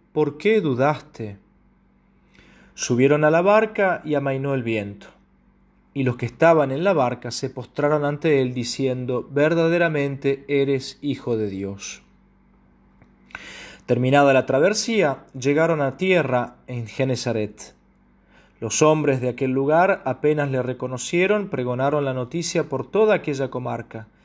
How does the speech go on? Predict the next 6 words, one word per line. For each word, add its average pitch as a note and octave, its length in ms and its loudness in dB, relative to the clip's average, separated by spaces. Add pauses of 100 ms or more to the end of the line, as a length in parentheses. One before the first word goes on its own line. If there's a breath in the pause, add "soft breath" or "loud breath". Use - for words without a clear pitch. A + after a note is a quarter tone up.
(180 soft breath)
y C3 80 -10
le C3 140 0
presentaron D3 760 0
todos G3+ 280 4
los E3 180 -2
enfermos. G#2+ 760 -10